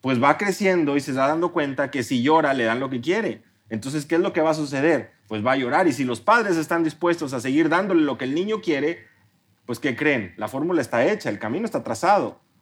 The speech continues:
Simplemente es cuestión de llorar. ¿Y qué creen? Pues de repente ya no está funcionando. ¿Y qué es lo que va a pasar con algunos niños? Pues vamos a subirle el nivel al llanto, ¿verdad?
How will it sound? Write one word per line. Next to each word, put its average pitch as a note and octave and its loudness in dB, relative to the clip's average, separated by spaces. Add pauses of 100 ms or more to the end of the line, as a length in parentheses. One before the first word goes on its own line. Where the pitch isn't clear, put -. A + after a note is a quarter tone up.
(120)
Simplemente D3+ 0
es D3 -4
cuestión C3 -4
de C3 0
llorar. C3 0 (1400)
¿Y A#2 -4
qué C#3 0
creen? D3 -2
Pues G2 -6
de G#2 -4
repente G#2+ -8
ya C3+ -4
no C#3 -8
está C3 -8
funcionando. B2 -8 (320)
¿Y G2+ -12
qué A#2 -8
es A#2 0
lo C3 -4
que C3+ -6
va A#2+ 0
a A#2 -4
pasar A#2 -6
con A#2 -8
algunos G#2+ -6
niños? A2+ -8 (720)
Pues F#2 -14
vamos F#2+ -8
a A#2 -8
subirle G2+ -8
el A2 -6
nivel G#2+ -6
al G#2+ -6
llanto, B2+ -10
¿verdad? A2+ -14